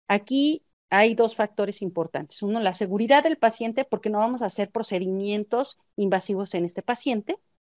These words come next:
eh, y en el, y en el simulador de alta fidelidad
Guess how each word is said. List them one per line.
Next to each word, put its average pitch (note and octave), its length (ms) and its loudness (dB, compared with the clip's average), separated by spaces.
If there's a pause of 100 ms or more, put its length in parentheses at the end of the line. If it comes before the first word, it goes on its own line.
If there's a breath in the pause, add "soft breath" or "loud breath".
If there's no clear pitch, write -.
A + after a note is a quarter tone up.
(440)
eh, G3+ 120 2
y A#3+ 240 6
en G#3+ 100 8
el, G3+ 260 6
y G#3+ 160 0
en F#3+ 120 6
el F3+ 420 4
simulador G3+ 440 2
de A#3 80 4
alta A3 200 2
fidelidad G#3+ 460 2